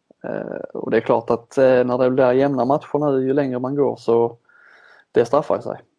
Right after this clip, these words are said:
Särskilt då när man inte har en enda egen straffräddning. Man har någon som har gått i stolpen och någon som har gått utanför. Men, eh, elva egna straffmissar och noll straffräddningar. Det är, alltså, elva mål i jämna matcher, det är rätt,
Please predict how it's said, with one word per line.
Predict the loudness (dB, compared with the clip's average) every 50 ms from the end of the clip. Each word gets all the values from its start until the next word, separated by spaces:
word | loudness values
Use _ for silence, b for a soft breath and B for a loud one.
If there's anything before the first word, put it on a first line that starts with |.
| _ _
Särskilt | -4 -4 -4 -2 -2
då | -2 -2
när | 0 -2
man | -4 -6
inte | -6 -6 -6 -4
har | 0 0 2 2 2
en | 0 0 -4
enda | -4 -4 -2 0 0
egen | 0 0 -2 -4 -6 -8
straffräddning. | -2 0 0 0 0 -2 -2 -2 -2 -4 -10 -16 -18 _ _ _ _
Man | -20 -14 -12 -8 -2
har | 0 2 2 0 0 -4 -8
någon | -6 -6 -6 -6
som | -6 -8
har | -6 -6
gått | -6 -8
i | -4
stolpen | 0 0 0 0 0 -2 -6 -6 -6
och | -6
någon | -8 -8 -10
som | -10 -10 -10
har | -8
gått | -8 -8 -8 -10 -16 -20 -20 b b b b b b b b -2
utanför. | 0 0 0 -2 -4 -6 -4 -4 -6 -6
Men, | -6 -6 -8 -6 -4
eh, | -4 -4 -4 -6 -8 -12 b b b b b b b b b -4
elva | 0 0 2 2 2 2 2 2 2 2 2
egna | 2 0 0 -2 -6 -4
straffmissar | -2 -2 -2 -2 -4 -8 -12 -12 -10 -8 -6 -4
och | -4 -2
noll | -2 -2 -2 -2 -4 -6
straffräddningar. | -6 -4 -4 -4 -4 -4 -6 -6 -6 -8 -10 -10 -10 -12 -14 _ _ _ _ _ _ _ _ _ _ -6
Det | -4 -4
är, | -2 -2 -2 -4 -4 -4 -4 -4 -4 -6 -6 -6 -6 -6 -6 -8 -8 -8 -8 -10 -8 -8 -6 -6 -6 -6 -6 -8
alltså, | -6 -2 0 2
elva | 2 2 2 2 2
mål | 2 2 2 2 0 0 -2 -2
i | 0 0
jämna | 2 2 2 0 0 -2
matcher, | -2 -4 -4 -6 -6 -6 -4
det | -2 -2
är | -2 -2
rätt, | -2 -4 -6 -12